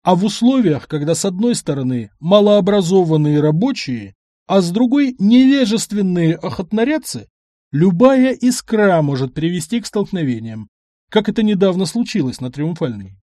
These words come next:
Я знаю, что вы ратуете за мирные и законные средства борьбы, и если такое заявление спасёт хотя бы нескольких человек, нам зачтётся.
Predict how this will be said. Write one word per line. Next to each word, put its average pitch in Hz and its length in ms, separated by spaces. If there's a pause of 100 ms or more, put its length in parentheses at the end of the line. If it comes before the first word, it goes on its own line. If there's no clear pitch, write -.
(320)
Я 202 240
знаю, 196 440
что - 180
вы 147 180
ратуете 180 600
за 147 180
мирные 190 560
и 202 120
законные 185 640
средства 170 460
борьбы, 143 480 (400)
и 208 80
если 247 440
такое 233 460
заявление 165 840
спасёт 170 480
хотя 226 260
бы 196 160
нескольких 160 640
человек, 180 600 (380)
нам 131 260
зачтётся. 165 800